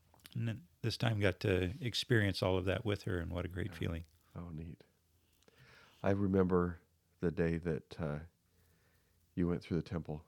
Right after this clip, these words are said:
Speaker 2: for Matt, and, uh, I was in that session and
Speaker 1: Yes.
Speaker 2: got to be part of that. That was a neat experience.
Speaker 1: That was
Speaker 2: So
Speaker 1: marvelous. I was ge-, delighted to have the strength of the ward to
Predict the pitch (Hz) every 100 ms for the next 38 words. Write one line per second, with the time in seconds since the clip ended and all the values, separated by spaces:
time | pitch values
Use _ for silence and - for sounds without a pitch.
0 | _ - 82 80 78 - - _ 82 78
1 | 78 78 73 76 80 - 85 82 87 82
2 | - - 76 - 69 71 - 107 98 -
3 | 67 - 69 - 71 65 - - - 78
4 | - - - 76 73 67 - - 73 76
5 | - - _ _ _ _ _ - _ -
6 | 107 92 101 98 87 82 - - _ 110
7 | 98 92 - _ - 120 135 117 110 101
8 | 107 101 90 101 95 - 113 104 - 95
9 | 95 98 101 95 98 110 95